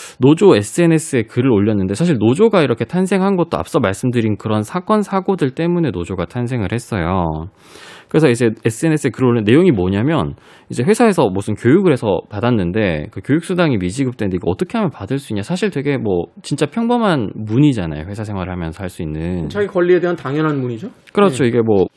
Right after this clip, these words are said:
Speaker 1: 규정이 없는 돈을 뭐 받겠다는 것도 아니고
Speaker 2: 네.
Speaker 1: 그런 방법을 묻는 건데 이때부터 이제 상사가 괴롭힘을 시작을 했다는 게 이분의 주장인데 업무 관련해서 이때부터 지적을 하면서 근데 이제 업무 관련 지적만 하면 모르겠는데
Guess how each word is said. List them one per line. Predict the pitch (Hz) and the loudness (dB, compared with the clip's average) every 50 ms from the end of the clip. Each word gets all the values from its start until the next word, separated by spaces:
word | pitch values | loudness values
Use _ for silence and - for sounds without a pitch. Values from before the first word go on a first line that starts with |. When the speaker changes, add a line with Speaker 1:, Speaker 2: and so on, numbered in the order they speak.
| _ - | _ -10
Speaker 1:
규정이 | - 143 135 165 165 160 139 | -6 -2 2 2 4 4 4
없는 | 90 85 110 127 147 160 151 | 2 2 2 2 2 0 0
돈을 | 123 110 101 107 101 | -2 -2 -4 -4 -4
뭐 | 92 | -4
받겠다는 | - - 87 - - 110 - 107 98 98 98 | -6 -6 -6 -4 -4 -4 -2 -2 -2 0 0
것도 | 92 98 95 - 107 92 | 0 -2 -2 -2 -4 -4
아니고 | 76 76 78 98 101 - - 170 165 151 | -4 -6 -6 -8 -8 -4 0 2 2 4
Speaker 2:
네. | 151 139 113 98 | 4 2 2 0
Speaker 1:
그런 | 90 82 80 76 | -2 -4 -6 -6
방법을 | - 117 131 165 185 185 131 | -6 -6 -2 0 0 0 0
묻는 | 107 107 117 127 135 127 | -2 -2 -2 -2 -2 -2
건데 | 107 98 104 117 113 | -4 -4 -4 -4 -4
이때부터 | 117 147 - 220 226 208 202 180 - 147 | -6 -2 0 0 0 0 0 -2 -2 -2
이제 | 117 104 | -2 -2
상사가 | 101 143 139 147 143 151 135 117 | -4 -4 -4 -4 -2 -2 -2 -4
괴롭힘을 | 104 - - 98 117 113 - - 135 123 113 104 101 90 | -4 -4 -4 -2 -2 -4 -4 -4 -4 -4 -2 -2 -2 -4
시작을 | 87 - - 135 135 127 117 117 | -4 -6 -6 -6 -4 -4 -2 -4
했다는 | 135 131 - 143 139 135 123 | -4 -4 -2 -2 0 0 0
게 | 104 95 | 0 -2
이분의 | 87 92 107 101 90 | -2 -2 -2 -4 -4
주장인데 | - 107 104 117 113 110 95 85 87 104 113 101 87 80 76 78 - _ - - - - - - - - | -4 -4 -2 0 0 0 0 -2 -2 0 0 0 -2 -2 -4 -8 -12 _ -20 -20 -20 -20 -20 -18 -6 -2
업무 | - 120 160 185 190 175 | 2 4 4 6 6 6
관련해서 | 160 151 147 139 117 113 | 4 4 2 0 0 -2
이때부터 | 104 - 110 107 117 | -2 -2 -4 -4 -4
지적을 | 95 - 113 110 123 117 113 113 120 135 | -4 -4 -2 0 0 0 0 0 -2 0
하면서 | 151 151 131 107 104 123 131 104 73 - - - - - - | 0 0 0 0 0 0 0 0 0 -2 -6 -18 -20 -6 0
근데 | - 170 | 2 2
이제 | 147 147 | 4 4
업무 | 120 147 196 233 240 | 4 4 4 4 4
관련 | 226 208 190 180 151 | 4 4 2 2 0
지적만 | 127 127 123 135 139 135 127 131 | 0 -2 -2 0 0 0 0 0
하면 | 147 160 147 113 | 0 0 -2 -2
모르겠는데 | 92 87 98 113 139 135 123 101 87 80 82 85 98 110 120 76 71 73 | 0 0 0 2 2 2 2 2 0 0 -2 -2 0 0 0 -2 -4 -6